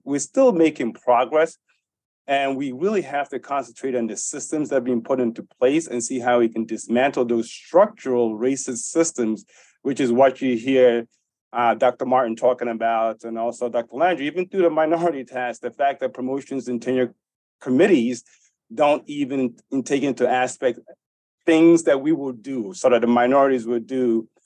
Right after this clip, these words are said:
uh, to further a department. At Mount Sinai, where I am, we've actually changed the, the criteria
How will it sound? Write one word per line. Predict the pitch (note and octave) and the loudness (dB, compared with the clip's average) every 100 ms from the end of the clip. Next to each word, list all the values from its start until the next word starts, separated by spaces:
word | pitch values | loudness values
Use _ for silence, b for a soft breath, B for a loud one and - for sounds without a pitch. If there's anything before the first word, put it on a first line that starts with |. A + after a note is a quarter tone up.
| _ - | _ -4
uh, | B2 | -2
to | A#2+ B2 | 0 -2
further | - D3 C3+ B2+ B2+ | -2 0 4 2 0
a | B2 A#2+ A2+ | -2 -2 -4
department. | - A#2 - - D3+ G#2+ F2 - _ _ _ _ _ _ _ _ _ | -8 -16 -6 0 0 -2 -10 -14 _ _ _ _ _ _ _ _ _
At | C3+ D#3 | 0 4
Mount | D#3 D3 | 2 2
Sinai, | C3+ C#3+ C#3 | 2 2 2
where | C3 C3+ | 4 4
I | C3 | 2
am, | C3 C3 A#2+ | 0 -2 -4
we've | C#3 | -4
actually | C3 C3 - G#2+ | -2 -4 -6 -16
changed | - D3 C3+ C3 A#2+ A#2 - | -14 -8 -4 -2 -2 -4 -10
the, | B2 A#2 A2 A2 G#2+ - _ - | -6 -4 -2 -2 -4 -10 _ -8
the | A2+ G2 | -8 -6
criteria | - C3 - A#3 F3 F#2+ | 0 0 0 0 0 0